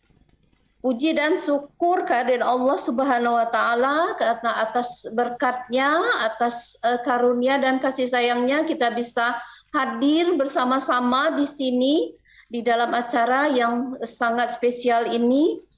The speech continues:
Salawat dan salam senantiasa kita curahkan kepada Nabi besar kita, Muhammad sallallahu alaihi wasallam. Allahumma sholli ala Sayyidina Muhammad wa ala ali Muhammad. Acara ini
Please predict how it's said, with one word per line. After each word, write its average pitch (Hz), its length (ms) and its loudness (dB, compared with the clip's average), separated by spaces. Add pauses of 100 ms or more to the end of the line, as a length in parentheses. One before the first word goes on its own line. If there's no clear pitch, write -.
(280)
Salawat 254 480 0
dan 269 160 2
salam 311 640 0
senantiasa 277 1040 0
kita 240 320 -2
curahkan 247 560 0
kepada 226 400 0
Nabi 220 240 0
besar 277 400 -2
kita, 269 560 0 (320)
Muhammad 254 480 2 (160)
sallallahu 220 480 0
alaihi 208 320 0
wasallam. 190 640 -2 (400)
Allahumma 247 560 0
sholli 214 320 0
ala 214 240 0
Sayyidina 208 480 -2
Muhammad 214 640 -2 (400)
wa 202 80 0
ala 202 400 -2
ali 196 240 -2
Muhammad. 196 560 -4 (1500)
Acara 254 480 0
ini 330 800 2